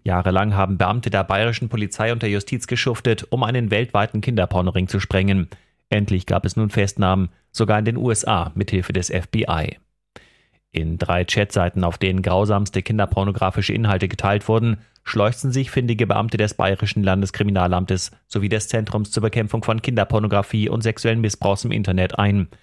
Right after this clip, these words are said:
einer Spezialeinheit der bayerischen Justiz mit Sitz in Bamberg. Unter dem geschmacklosen Titel Torpedo-Chat wurde etwa eine der Seiten betrieben. Insgesamt tummelten sich auf den drei Plattformen tausende Nutzer,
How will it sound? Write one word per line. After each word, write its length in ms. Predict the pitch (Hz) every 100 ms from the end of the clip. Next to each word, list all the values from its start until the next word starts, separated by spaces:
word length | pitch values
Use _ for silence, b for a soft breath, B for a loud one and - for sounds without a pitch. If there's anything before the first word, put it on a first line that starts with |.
| B B -
einer 240 | 101 101
Spezialeinheit 720 | - 120 - 107 92 92 90
der 60 | 92
bayerischen 400 | 87 90 90 101
Justiz 480 | 98 - 117 - -
mit 160 | 107
Sitz 180 | 101 92
in 140 | - 101
Bamberg. 500 | 87 85 78 - - _ _ b b b b b _
Unter 160 | 120 127
dem 200 | 123 123
geschmacklosen 640 | 120 - 117 - 113 113
Titel 320 | 107 117 110 104
Torpedo-Chat 840 | - 113 - 127 95 - 90 -
wurde 200 | 92 87
etwa 160 | 87 -
eine 280 | 95 98
der 120 | 92 90
Seiten 280 | 90 87
betrieben. 600 | 98 95 98 98 92 76 - _ _ -
Insgesamt 480 | 95 - 87 87 -
tummelten 340 | 104 104 104
sich 160 | 98 95
auf 120 | 90
den 140 | 95
drei 180 | 90 90
Plattformen 520 | - 104 - 101 101
tausende 380 | - 107 101 101
Nutzer, 460 | 98 104 107 101